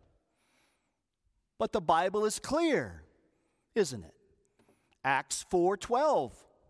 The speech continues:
Now listen, Acts four twelve, the apostles have been arrested,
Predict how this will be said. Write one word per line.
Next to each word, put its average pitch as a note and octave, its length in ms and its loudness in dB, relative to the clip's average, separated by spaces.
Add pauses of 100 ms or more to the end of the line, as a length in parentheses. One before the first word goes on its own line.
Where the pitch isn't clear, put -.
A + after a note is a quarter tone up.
(760)
Now A3+ 140 0
listen, D4+ 380 -2 (640)
Acts F#3+ 300 0
four D4+ 220 0
twelve, F3 680 -2
the F#3+ 120 -2
apostles A3+ 920 -2
have D3 100 -6
been G3 120 0
arrested, D#4+ 520 -2